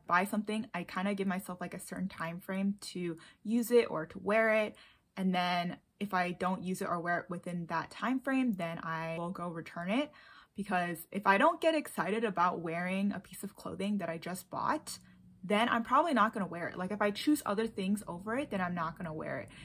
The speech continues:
And I feel like that's, like, really important because you should be buying and using things that you're really excited about or things that you actually need.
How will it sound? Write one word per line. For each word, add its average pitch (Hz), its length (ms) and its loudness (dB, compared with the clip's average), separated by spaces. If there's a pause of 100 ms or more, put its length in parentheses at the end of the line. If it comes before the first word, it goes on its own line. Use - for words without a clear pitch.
(220)
And 185 100 -2
I 180 180 -2
feel 240 260 0
like 302 260 2
that's, 185 380 2 (360)
like, 170 260 -4
really 175 420 -6
important 180 640 -4 (300)
because 202 420 2
you 185 140 -2
should 269 160 -6
be 285 100 2
buying 202 520 -2 (120)
and 175 440 -2
using 196 380 2
things 170 440 -4
that 160 240 0
you're 175 100 -4
really 180 220 -2
excited 180 340 -4
about 196 300 2
or 175 120 -2
things 190 260 0
that 165 100 -4
you 170 100 -6
actually 165 480 -4
need. 170 460 -4